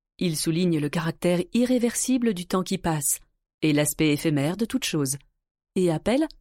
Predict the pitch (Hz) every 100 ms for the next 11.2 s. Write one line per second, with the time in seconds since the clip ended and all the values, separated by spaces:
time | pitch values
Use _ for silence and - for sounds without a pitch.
0 | _ 180 220 - 294 - - 233 190 185
1 | 185 170 175 180 175 160 175 160 - 147
2 | 170 202 - _ _ - 165 - 147 147
3 | 170 180 170 160 156 160 - _ - 220
4 | 226 277 170 156 147 - _ _ _ _
5 | _ _ _ _ _ _ _ _ _ _
6 | _ _ _ - 262 - 233 226 196 175
7 | 180 147 - _ _ _ _ _ _ _
8 | _ _ _ - 165 165 160 156 - 208
9 | 247 247 190 151 147 - _ _ _ _
10 | _ 170 175 175 170 156 156 - 165 143
11 | -